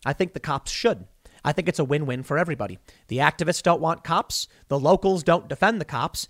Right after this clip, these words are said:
And if the jury is willing to convict a cop, then y'all need to quit. They say that they're protecting those who are too scared to speak up. Sorry, I, I'm, I'm not a,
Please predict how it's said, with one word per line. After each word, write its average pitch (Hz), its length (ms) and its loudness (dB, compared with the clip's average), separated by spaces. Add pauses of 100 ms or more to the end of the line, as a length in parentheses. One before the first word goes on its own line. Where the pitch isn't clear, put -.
(120)
And 170 140 2
if 165 80 0
the 170 80 0
jury 208 380 2
is 175 180 2
willing 180 240 0
to 165 140 -2
convict 165 400 2
a 180 40 0
cop, 143 380 -2
then 160 300 -4
y'all 190 520 2
need 190 360 -2
to 160 100 -4
quit. 139 340 -6 (1500)
They 196 100 8
say 262 200 10
that 262 120 4
they're 233 120 8
protecting 196 560 2
those 160 360 4
who 147 80 -2
are 135 80 0
too 175 220 -2
scared 156 320 0
to 147 60 -6
speak - 300 -4
up. - 260 -4
Sorry, 135 320 -2 (420)
I, 139 240 2
I'm, 165 80 2
I'm 170 140 0
not 190 140 2
a, 208 60 0